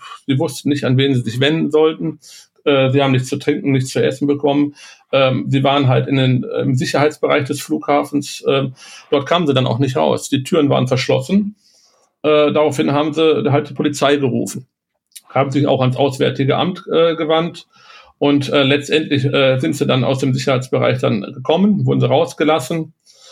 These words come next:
Äh, der Flughafen hat für sie dann, äh, Feldbetten organisiert, erst zu wenige,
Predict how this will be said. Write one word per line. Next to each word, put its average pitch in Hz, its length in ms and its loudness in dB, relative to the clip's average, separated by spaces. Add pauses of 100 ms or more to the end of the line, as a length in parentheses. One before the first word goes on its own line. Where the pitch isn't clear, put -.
(380)
Äh, 135 140 0
der 135 120 0
Flughafen 139 640 -2
hat 127 160 0
für 131 160 -2
sie 127 280 2
dann, 117 300 -2
äh, 117 220 -2
Feldbetten 160 580 -2
organisiert, 147 560 2
erst 131 300 -2
zu 123 100 -6
wenige, 143 420 2